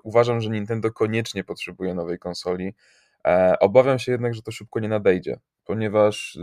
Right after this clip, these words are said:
tak jak mówiłeś, no, cyferki w, w Excelu cały czas się zgadzają. E, no, Switch stał się po prostu wielkim fenomenem. No, a też niedawno dostaliśmy niepokojące doniesienia na temat tego, że Nintendo faktycznie planowało Switcha Pro,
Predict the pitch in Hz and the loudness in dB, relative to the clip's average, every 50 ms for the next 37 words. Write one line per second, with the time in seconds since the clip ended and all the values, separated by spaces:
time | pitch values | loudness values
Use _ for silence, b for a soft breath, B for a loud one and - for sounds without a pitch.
0 | 90 - 110 101 110 104 - 110 107 95 104 104 101 92 90 - 95 95 92 92 | -10 -8 -6 -6 -6 -6 -6 -6 -8 -6 -4 -4 -2 -4 -4 -6 -6 -6 -6 -8
1 | 90 - - 101 110 98 107 - - 107 101 95 95 107 98 92 95 92 95 90 | -8 -12 -10 -6 -6 -6 -6 -6 -10 -8 -8 -8 -10 -8 -6 -4 -2 -2 -4 -4
2 | 98 - - - 98 98 95 - - 98 95 - 98 95 - 101 98 90 95 95 | -6 -8 -4 -4 -4 -4 -2 -2 -2 -2 -2 -2 -6 -8 -8 -8 -6 -4 -4 0
3 | 95 95 92 95 95 95 95 - _ _ _ _ _ _ _ _ - - 90 92 | 2 2 2 2 2 0 -2 -6 _ _ _ _ _ _ _ _ -4 0 0 2
4 | 95 95 95 95 92 92 98 101 101 - - 113 110 98 - - - 104 101 - | 2 2 2 0 0 -2 -2 -4 -4 -4 -4 -6 -8 -6 -4 -2 0 0 -2 -2
5 | - - 95 95 104 101 - - 101 98 98 104 107 101 95 - 98 95 - 92 | -6 -12 -12 -10 -10 -10 -10 -12 -14 -8 -2 0 0 0 -2 -4 -10 -10 -6 -6
6 | 95 98 95 101 98 92 92 95 98 104 101 _ _ _ _ _ _ _ _ - | -6 -4 -4 -2 -2 -2 -2 -2 -4 -4 -6 _ _ _ _ _ _ _ _ -12
7 | - 95 101 104 101 104 104 101 98 - 107 104 - 113 98 104 104 104 98 95 | -8 -6 -6 -4 -2 2 4 4 4 2 0 -6 -4 -2 0 0 0 0 -2 -6
8 | 95 - - 98 98 98 95 - 98 95 95 98 98 98 95 95 98 98 - - | -6 -2 -2 -2 -2 -4 -8 -8 -6 -4 -4 -2 -2 -2 -2 -4 -4 -6 -6 -8
9 | - - 110 107 101 98 - 95 85 92 92 92 - - 90 90 92 95 90 - | -6 -4 -2 -2 -2 -4 -6 -6 -6 -6 -6 -6 -8 -8 -8 -8 -6 -6 -6 -6
10 | 95 98 95 95 - - 90 92 95 98 95 95 90 92 92 95 98 101 101 98 | -6 -6 -6 -6 -6 -6 -8 -6 -6 -6 -6 -4 -4 -2 -2 -2 -2 -4 -6 -6
11 | - 98 98 98 95 - 104 - - 107 - - 110 107 104 107 - - 110 107 | -8 -8 -8 -8 -8 -10 -10 -10 -10 -14 -12 -8 -8 -6 -6 -6 -4 -4 -2 0
12 | 113 123 147 143 110 104 101 - - 95 - 95 95 - - 135 170 | 2 4 6 6 6 4 0 -4 -8 -8 -6 -6 -4 0 0 0 0